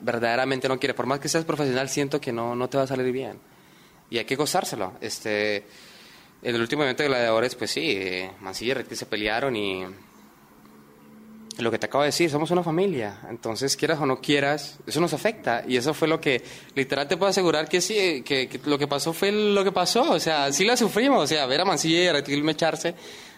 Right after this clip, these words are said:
no, o sea, eso significa que Isis Lucha se va a acabar. Y, y entonces, ¿no? Entonces, sí, yo iba con mi polito, decía, "Chico, Isis Lucha, acuérdate de la familia", ¿no?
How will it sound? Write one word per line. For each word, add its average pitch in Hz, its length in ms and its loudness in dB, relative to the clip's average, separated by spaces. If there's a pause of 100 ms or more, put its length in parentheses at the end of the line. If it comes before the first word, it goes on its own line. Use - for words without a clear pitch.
(100)
no, 110 300 2
o 180 60 2
sea, 123 120 0
eso 123 140 -2
significa 143 320 0
que 143 100 -2
Isis 123 160 -4
Lucha 139 160 -4
se 135 100 -2
va 107 60 2
a 107 40 0
acabar. 139 380 -4
Y, 110 320 -2
y 123 100 2
entonces, 123 500 0
¿no? 123 200 0 (680)
Entonces, 135 220 0
sí, 156 180 4
yo 143 60 4
iba 147 180 2
con 156 80 2
mi 143 80 4
polito, 123 240 2
decía, 120 200 -2
"Chico, 139 380 2
Isis 131 240 0
Lucha, 139 300 4
acuérdate 127 260 0
de 120 80 -2
la 117 60 0
familia", 120 680 2
¿no? 127 480 -2